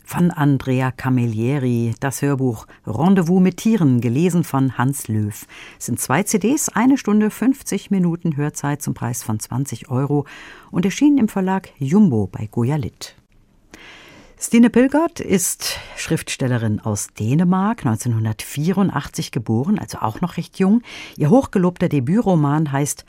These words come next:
Meine Mutter sagt. Er erscheint erst im kommenden Jahr bei Kanon und ihr zweiter Roman ist jetzt bereits auf Deutsch erschienen. Meter pro Sekunde heißt er und er liegt auch als Hörbuch vor.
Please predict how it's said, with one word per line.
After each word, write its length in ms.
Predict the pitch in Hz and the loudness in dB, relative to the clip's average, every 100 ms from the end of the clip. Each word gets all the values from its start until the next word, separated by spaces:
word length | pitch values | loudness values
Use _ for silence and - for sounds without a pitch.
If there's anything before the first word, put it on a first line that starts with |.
| _ | _
Meine 320 | - 135 151 156 | -4 0 2 2
Mutter 300 | 143 156 143 | 0 0 -2
sagt. 480 | 117 87 - - - - - - | -2 -4 -10 -20 -18 -20 -20 -6
Er 100 | 170 | 0
erscheint 420 | 180 - 208 240 - | 0 0 0 0 0
erst 240 | 175 - | -2 -2
im 140 | 143 | -4
kommenden 480 | - 196 226 226 151 | -4 -4 0 2 2
Jahr 300 | 139 165 123 | 0 -2 -2
bei 160 | 113 107 | -4 -6
Kanon 580 | - 107 107 120 190 247 - - - | -6 -4 0 2 2 0 -6 -20 -12
und 140 | 143 | -6
ihr 120 | 120 - | -4 -4
zweiter 360 | - 330 247 | -2 -2 0
Roman 480 | 120 110 107 123 202 | 0 0 0 0 -2
ist 300 | - - - | -4 -10 -6
jetzt 260 | 220 - - | -6 -6 -6
bereits 320 | 107 107 - | -4 -4 -6
auf 140 | 110 | -8
Deutsch 280 | - 117 - | -4 -4 -4
erschienen. 540 | 110 - 113 123 170 - - - | -6 -4 -2 0 0 -4 -20 -4
Meter 440 | 123 143 - 135 | 0 0 0 -2
pro 240 | 131 - 131 | -2 -4 -4
Sekunde 580 | 175 175 - 120 107 101 | -2 -6 -2 0 0 -2
heißt 260 | 107 - | -6 -8
er 160 | 98 - - - - | -10 -10 -16 -20 -12
und 160 | 131 | -4
er 60 | 156 | -2
liegt 260 | 120 117 110 | -2 -2 -4
auch 220 | 107 - | -6 -6
als 320 | 143 143 - - | -6 -6 -8 -2
Hörbuch 340 | 131 123 117 | 0 2 -2
vor. 320 | - - - | -6 -10 -10